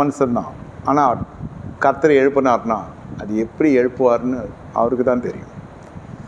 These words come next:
எப்படி எழுப்ப வைக்கணும், எழும்ப வைக்கணும்னு கர்த்தருக்கு தான் தெரியும். அதுதான் தேவை. அதான் சொல்றேனே, கிருபை சார்ந்து வாழ்கிறவங்க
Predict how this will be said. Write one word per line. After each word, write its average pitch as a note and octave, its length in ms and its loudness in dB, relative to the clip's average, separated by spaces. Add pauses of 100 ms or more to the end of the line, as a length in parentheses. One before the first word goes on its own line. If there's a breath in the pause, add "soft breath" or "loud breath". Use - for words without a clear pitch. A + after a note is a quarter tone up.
(400 loud breath)
எப்படி D3+ 280 2
எழுப்ப C3 420 4 (120)
வைக்கணும், C3+ 640 4
எழும்ப D3 220 4
வைக்கணும்னு D3 580 2
கர்த்தருக்கு C3+ 340 2
தான் A#2+ 160 2
தெரியும். - 260 -4 (1300 loud breath)
அதுதான் E3 400 4
தேவை. D#3 300 0 (1600)
அதான் E3 300 6
சொல்றேனே, D#3 460 4
கிருபை E3 360 4
சார்ந்து D3+ 340 2
வாழ்கிறவங்க C3 760 4